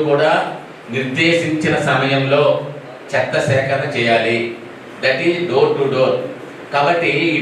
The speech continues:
door to door collection అనేది మనము, మనకు ఉన్నటువంటి క్లాప్ ఆటోలు అరవై ఉన్నాయి. ఈ అరవై ఆటోల ద్వారాను, అదేవిధంగా పుష్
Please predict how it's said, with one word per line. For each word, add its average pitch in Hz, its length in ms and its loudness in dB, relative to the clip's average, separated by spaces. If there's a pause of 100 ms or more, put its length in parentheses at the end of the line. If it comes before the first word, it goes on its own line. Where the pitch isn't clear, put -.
door 175 180 6 (100)
to 175 100 0 (120)
door 165 160 -2 (100)
collection 135 440 0
అనేది 131 380 0 (720)
మనము, 156 320 2 (360)
మనకు 135 260 -2
ఉన్నటువంటి 151 540 -2 (280)
క్లాప్ 156 420 0 (160)
ఆటోలు 139 400 0
అరవై 127 260 0
ఉన్నాయి. 123 240 0 (720)
ఈ 147 60 0 (140)
అరవై 151 240 4 (140)
ఆటోల 135 280 2
ద్వారాను, 135 420 2 (760)
అదేవిధంగా 170 460 4 (140)
పుష్ 170 220 -2